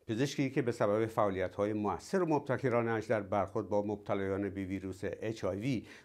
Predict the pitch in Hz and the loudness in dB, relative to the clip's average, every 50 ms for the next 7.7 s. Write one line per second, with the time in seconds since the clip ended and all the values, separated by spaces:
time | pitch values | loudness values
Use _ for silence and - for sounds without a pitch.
0 | _ - 113 107 101 107 104 92 101 101 95 98 101 95 95 113 127 120 107 - | _ -2 -2 -2 0 -2 -2 0 0 0 0 0 -2 -2 0 0 0 0 0 -2
1 | - - 92 92 92 95 87 92 95 98 - - 80 73 107 120 131 - 143 131 | -4 -4 -4 -4 -4 -4 -4 -4 -4 -4 -4 -6 -4 0 2 2 2 4 4 4
2 | 131 131 - - - - - - - - - - 175 175 185 185 165 156 143 151 | 4 2 -4 -14 -20 -20 -20 -20 -20 -4 4 6 6 6 6 6 4 4 4 4
3 | 147 151 - 143 127 123 127 120 - 127 117 123 120 110 101 104 104 107 104 98 | 2 4 6 6 6 6 6 6 4 2 2 2 0 0 0 0 2 2 2 2
4 | 87 - 110 101 98 95 90 92 95 95 - - 107 92 76 - - 131 135 123 | 0 0 -2 -2 -2 -2 -2 -2 -4 -4 -2 0 0 0 0 0 2 2 2 4
5 | 120 120 117 - - - 113 110 104 95 104 98 90 90 87 85 82 87 104 101 | 2 2 0 0 0 0 0 0 0 0 0 0 0 0 -2 -4 -4 -4 -4 -4
6 | 95 95 98 92 87 - 82 90 82 78 92 98 87 95 101 92 90 92 98 101 | -2 -4 -4 -4 -4 -6 -6 -4 -4 -4 -6 -4 -4 -4 -4 -2 -4 -4 -4 -2
7 | 98 107 123 104 80 71 64 53 58 - - - - | -2 -2 -2 -2 -2 -4 -6 -8 -10 -12 -14 -16 -18